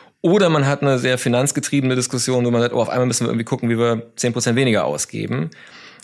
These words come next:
Aber tatsächlich wirklich auch ein Handwerkszeug des auch in Zahlen Denkens und Sprechens, das aber nicht die Zahlen zum Primat macht, sondern sozusagen als ein Instrument des, des Kulturmanagements betrachtet,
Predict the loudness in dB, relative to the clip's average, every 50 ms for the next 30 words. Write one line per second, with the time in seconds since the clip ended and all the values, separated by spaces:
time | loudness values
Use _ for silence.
0 | _ _ _ _ _ _ -4 -2 0 0 0 0 -2 0 0 -2 -2 -2 -6 -8
1 | -8 -10 -10 -8 -6 -6 -6 -4 -4 -4 -2 0 0 0 0 0 0 -2 -2 -2
2 | -4 -8 -8 -8 -6 -4 -2 -2 0 0 0 -2 -4 -6 -6 -2 -2 0 0 0
3 | -2 -4 -4 -8 _ _ _ _ -4 0 0 0 0 0 -4 -6 -4 -2 -2 -2
4 | -2 -2 -4 -2 -2 -2 0 0 0 0 0 0 0 0 0 0 0 -2 -2 -4
5 | -4 -4 -4 -4 -6 -6 -4 -4 -4 -6 -6 -6 -4 -2 -2 -2 -2 -2 -4 -2
6 | -2 -2 -4 -2 -2 -2 0 0 0 2 2 0 -2 -2 -6 -10 -8 -4 -2 -2
7 | -2 0 0 -2 -2 -4 -4 -4 -4 -2 -4 -4 -2 0 0 2 0 0 0 0
8 | 0 0 -2 -4 -6 -4 -2 -2 -2 -2 -2 -4 -4 -4 -6 -6 -4 -4 -4 -4
9 | -4 -4 -4 -2 0 2 2 4 2 2 0 -2 -4 -6 -6 -6 -8 -10 -8 -8
10 | -6 -6 -8 -8 -8 -8 -4 -2 0 2 2 2 0 0 -2 -2 -2 -2 -2 -6
11 | -8 -10 -12 -10 -8 -6 -6 -6 -6 -8 -8 -8 -8 -10